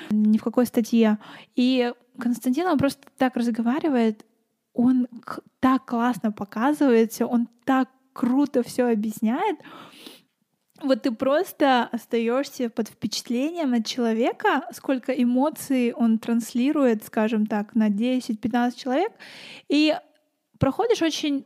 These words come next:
кстати, большое количество. То есть, когда ты идешь на такие туры, нужно одеться тепло, если это, если холодно, естественно, и удобно. То есть о-, обувь должна быть суперудобная. А, Константин еще все показывает на своем айпаде. То есть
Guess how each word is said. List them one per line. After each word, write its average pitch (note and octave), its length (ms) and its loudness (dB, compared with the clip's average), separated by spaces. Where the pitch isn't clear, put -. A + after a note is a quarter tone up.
кстати, C4+ 400 -4
большое B3 640 2
количество. A#3+ 840 2
То A3+ 120 0
есть, B3 200 0
когда C4 320 2
ты C4+ 160 2
идешь B3+ 200 2
на A#3+ 80 -2
такие A#3 460 -2
туры, D#4 460 2
нужно B3 520 0
одеться A#3+ 500 -2
тепло, A#3+ 560 0
если B3+ 340 -2
это, B3+ 180 -6
если B3 280 -2
холодно, A#3+ 460 0
естественно, A#3 640 0
и D4 460 2
удобно. G#3+ 580 2
То G#3+ 100 -4
есть A3 280 0
о-, A#3+ 300 -6
обувь B3 260 0
должна A3+ 300 0
быть G#3+ 120 -4
суперудобная. E4+ 920 0
А, A#3 260 0
Константин A#3+ 420 -2
еще A#3 180 2
все A3+ 180 -2
показывает A#3 540 -2
на A#3 80 -2
своем A3+ 300 4
айпаде. D#4 520 0
То C#4+ 100 0
есть C#4 220 2